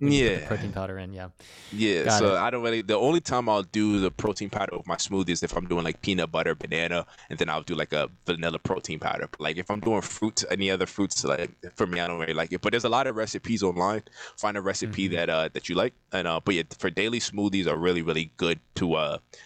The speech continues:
Speaker 2: to get a lot of those fruits and vegetables. And you can just drink it, and you get a lot of those same benefits. Um, and when I do my smoothies, I probably put a whole salad worth of spinach,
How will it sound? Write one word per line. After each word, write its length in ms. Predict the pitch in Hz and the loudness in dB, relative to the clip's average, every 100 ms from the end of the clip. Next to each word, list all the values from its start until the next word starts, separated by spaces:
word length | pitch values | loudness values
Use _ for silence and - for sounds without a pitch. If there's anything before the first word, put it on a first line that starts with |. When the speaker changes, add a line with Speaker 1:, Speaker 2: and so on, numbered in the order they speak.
| - | -10
Speaker 2:
to 120 | - | -4
get 180 | 85 87 | -2 0
a 40 | 82 | 0
lot 200 | 80 82 | -2 -2
of 60 | |
those 140 | 82 76 | -4 -4
fruits 260 | - 80 | -4 -6
and 100 | 73 | -4
vegetables. 380 | 80 - 73 76 | -4 -4 -6 -4
And 80 | 85 | -2
you 80 | 87 | -2
can 120 | 92 | -2
just 200 | 85 - | -4 -2
drink 280 | 85 113 90 | -2 -2 -2
it, 140 | 85 - | -6 -6
and 80 | 80 | -10
you 60 | |
get 140 | 76 80 | -6 -6
a 60 | |
lot 220 | 80 85 | -2 -2
of 60 | 80 | -2
those 140 | 80 | -6
same 220 | - 85 78 | -2 -2 -2
benefits. 640 | 85 80 - 73 - - | -4 -4 -6 -6 -4 -4
Um, 240 | 80 78 67 | -2 -4 -4
and 180 | 85 82 | -4 -2
when 80 | 87 | -4
I 80 | 104 | -4
do 140 | 104 | -2
my 120 | 92 | -2
smoothies, 320 | 95 104 95 | -4 -4 -2
I 80 | 87 | -2
probably 320 | 101 120 104 | -2 -2 -4
put 240 | 98 - 82 | -4 -2 -2
a 40 | |
whole 300 | 87 104 104 | 0 2 2
salad 440 | - - 95 95 87 | 0 -2 0 -2 -6
worth 280 | 82 80 - | -2 -2 -2
of 80 | |
spinach, 420 | - - 82 64 | -6 -4 -4 -4